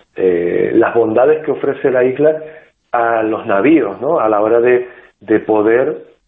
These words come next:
aproximarse a sus costas, fondear en el, en el brazo de mar que hay entre Lanzarote y La Graciosa, que se conoce como el Río, eso resulta relativamente fácil y queda un poco al abrigo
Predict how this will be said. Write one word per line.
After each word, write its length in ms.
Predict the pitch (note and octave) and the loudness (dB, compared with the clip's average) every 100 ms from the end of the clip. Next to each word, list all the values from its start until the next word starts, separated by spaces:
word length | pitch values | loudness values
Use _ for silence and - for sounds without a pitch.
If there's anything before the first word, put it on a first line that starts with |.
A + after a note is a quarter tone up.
| _ - | _ -6
aproximarse 1000 | A2 A#2+ A2 - G#2+ A2 A#2 - C3+ C#3+ - - _ _ | -4 -2 -4 -2 0 0 -2 0 0 -2 -8 -20 _ _
a 180 | A2+ A2 | -4 -2
sus 160 | - - | -4 -4
costas, 400 | - C#3+ C#3+ C3+ B2 | -4 -4 -6 -6 -4
fondear 500 | A2+ G#2 A#2 - C3+ | -2 2 2 2 0
en 140 | A#2+ | -2
el, 260 | A2 G#2+ A#2+ | -2 -4 -6
en 120 | A2+ | -6
el 140 | G#2+ G#2 | -4 -2
brazo 400 | A2 B2 B2 A#2+ | 0 0 0 0
de 120 | A2+ | 0
mar 280 | A#2 B2+ A#2+ | 2 0 0
que 100 | A#2 | 0
hay 120 | A#2+ | 2
entre 420 | A#2 G#2+ G#2+ G#2 - - - _ _ | 0 -2 -2 -4 -6 -20 -20 _ _
Lanzarote 920 | G2+ G#2 G2+ G#2+ A2 F#2+ - A#2+ A2 - - _ _ _ | -2 -2 0 0 0 0 0 -2 -2 -8 -20 _ _ _
y 140 | A#2+ A2 | -4 0
La 160 | G#2+ | 2
Graciosa, 440 | G2+ G2 C3+ B2+ B2+ | 0 0 -2 -2 -2
que 120 | G#2+ | -4
se 100 | F#2+ | -4
conoce 320 | G2 G#2+ A#2 | -2 0 -2
como 240 | G#2+ G2+ | 0 0
el 80 | G2 | 0
Río, 360 | B2+ C3+ B2+ B2+ - - - | 2 2 2 0 -10 -18 -8
eso 200 | - B2 | -2 0
resulta 400 | A#2+ B2+ A#2+ A#2+ | 0 -2 -2 -2
relativamente 680 | A2 G2+ A2+ A2 A2 G2+ | 0 0 2 0 0 -4
fácil 520 | F#2+ C#3+ D3 B2+ D#3 - - _ _ - | -2 -2 -2 -6 -10 -12 -20 _ _ -6
y 180 | A#2+ A#2+ | -4 0
queda 560 | C3+ C#3 D3+ D3 - - | 2 4 2 0 -10 -16
un 120 | B2+ | -8
poco 260 | C3+ C3 C#3+ | -6 0 2
al 80 | |
abrigo 640 | A#2+ A2+ C#3+ D3+ C3 D#3 | 2 2 4 2 2 -2